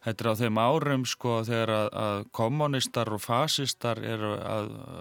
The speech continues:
að slást á götum úti og myrða hvern annan í húsasundum, eh, á, á, á nóttinni. Eh, og, eh, það eru gríðarlegar viðsjár í veröldinni.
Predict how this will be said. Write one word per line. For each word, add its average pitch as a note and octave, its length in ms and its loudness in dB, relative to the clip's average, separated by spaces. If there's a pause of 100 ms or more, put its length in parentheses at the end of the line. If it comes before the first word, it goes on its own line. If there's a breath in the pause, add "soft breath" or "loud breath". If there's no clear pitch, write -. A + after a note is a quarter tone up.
(340)
að A2 80 -2
slást - 540 0
á C3+ 100 0
götum C#3 460 -2
úti G2+ 180 -8
og G#2 160 -4
myrða D#3 560 2
hvern C3 320 -2
annan D3 380 2
í A#2+ 80 0
húsasundum, B2 960 0 (580 loud breath)
eh, A2+ 320 0
á, A2 240 -2
á, A2 360 -2 (280)
á - 160 -4
nóttinni. G#2 560 -4 (800 loud breath)
Eh, G2+ 480 -6
og, G#2+ 560 -2
eh, G#2 440 -4 (680)
það G#2+ 160 -6
eru G2 220 -4
gríðarlegar A#2+ 500 2
viðsjár A#2+ 520 -2
í B2 100 -2 (100)
veröldinni. D#3 540 -4